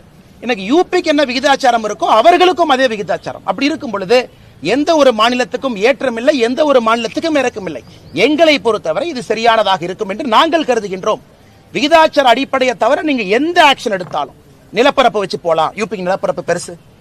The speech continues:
இல்ல நம்ம மக்கள் தொகையை வச்சு போலாம், யூ பிக்கு மக்கள் தொகை அதிகம். ஆயிரத்தி தொள்ளாயிரத்தி எழுபத்தி ஒரு பாப்புலேஷனுக்கு பின்னாடி நீங்க கணக்கு பார்த்தாலும் சகோதரருடைய கேள்விக்கு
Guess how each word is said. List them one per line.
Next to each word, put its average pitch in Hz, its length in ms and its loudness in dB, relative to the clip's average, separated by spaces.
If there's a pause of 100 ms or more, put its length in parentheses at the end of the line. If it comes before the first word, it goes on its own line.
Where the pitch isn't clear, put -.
(360)
இல்ல 240 140 2
நம்ம 220 160 2
மக்கள் 208 280 2
தொகையை 220 240 2
வச்சு 196 200 -8
போலாம், 160 380 -2
யூ 190 120 -6
பிக்கு 208 180 -8
மக்கள் 190 260 -4
தொகை 190 200 -6
அதிகம். 175 360 -6 (240)
ஆயிரத்தி 220 440 0
தொள்ளாயிரத்தி 214 380 0
எழுபத்தி 240 260 -4
ஒரு 226 180 0
பாப்புலேஷனுக்கு 226 520 0 (120)
பின்னாடி 320 360 4
நீங்க 285 160 2
கணக்கு 196 300 -6
பார்த்தாலும் 180 360 -4
சகோதரருடைய 175 440 -6
கேள்விக்கு 160 600 -12